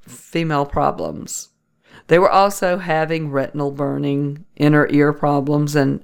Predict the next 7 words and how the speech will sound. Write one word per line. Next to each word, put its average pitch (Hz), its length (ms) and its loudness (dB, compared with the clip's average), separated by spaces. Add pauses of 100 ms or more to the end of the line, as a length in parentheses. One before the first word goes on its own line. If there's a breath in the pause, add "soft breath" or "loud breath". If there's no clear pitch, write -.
they 139 100 4
were 135 220 0
also 135 480 0
experiencing 131 800 -2
rapidly 139 760 -2
growing 127 480 0
tumors. 151 1000 -2